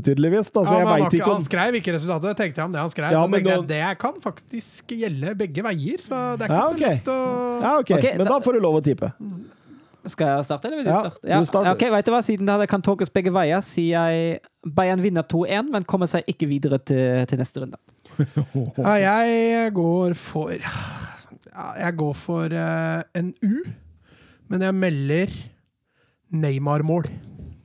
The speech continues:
Speaker 1: Ja, OK. Ut ifra Rune.
Speaker 2: Nei, nei, nei.
Speaker 1: Nei, ok.
Speaker 2: Han skrev ikke noe om det.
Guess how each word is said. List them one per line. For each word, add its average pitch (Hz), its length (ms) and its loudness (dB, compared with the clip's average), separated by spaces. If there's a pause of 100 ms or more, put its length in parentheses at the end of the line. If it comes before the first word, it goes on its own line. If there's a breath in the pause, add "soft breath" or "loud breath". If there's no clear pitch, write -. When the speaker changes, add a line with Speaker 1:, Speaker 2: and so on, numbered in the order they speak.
(200)
Speaker 1:
Ja, 131 580 -4
OK. 135 120 -4 (280)
Ut 135 120 0
ifra 143 240 4 (420)
Rune. 110 300 0 (120)
Speaker 2:
Nei, 170 140 2 (180)
nei, 190 140 -2
nei. - 100 -4
Speaker 1:
Nei, - 220 2
ok. 214 80 0
Speaker 2:
Han 190 120 0
skrev 285 220 -6
ikke - 140 -12
noe 196 80 -8
om 175 80 -8
det. - 40 -14